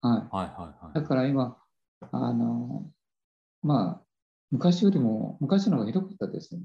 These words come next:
Speaker 1: 三十代、
Speaker 2: うん。
Speaker 1: 四十代、えー、五十代の初めまではね、しょっちゅう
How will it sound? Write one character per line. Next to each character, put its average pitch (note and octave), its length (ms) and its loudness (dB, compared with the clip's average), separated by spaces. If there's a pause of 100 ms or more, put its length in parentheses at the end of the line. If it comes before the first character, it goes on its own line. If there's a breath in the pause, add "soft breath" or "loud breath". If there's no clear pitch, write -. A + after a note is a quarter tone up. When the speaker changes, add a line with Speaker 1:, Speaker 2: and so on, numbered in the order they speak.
Speaker 1:
三 C#3 220 2
十 C#3 120 0
代、 B2+ 140 -2
Speaker 2:
う - 40 -2
ん。 - 40 -2
Speaker 1:
四 C3 160 0
十 C3 160 -2
代、 A#2 260 -6 (720)
え B2 140 -4
ー、 A#2+ 40 -6
五 B2+ 140 -2
十 D3 180 0
代 C3+ 160 2
の A2+ 80 0
初 A#2 220 -2
め C3+ 120 4
ま C3 160 2
で B2 100 -2
は A#2 140 -2
ね、 A2+ 340 -8 (120)
し - 100 -6
ょ E3+ 80 2
っ E3+ 140 -8
ち - 100 -8
ゅ A#2+ 80 0
う - 140 -2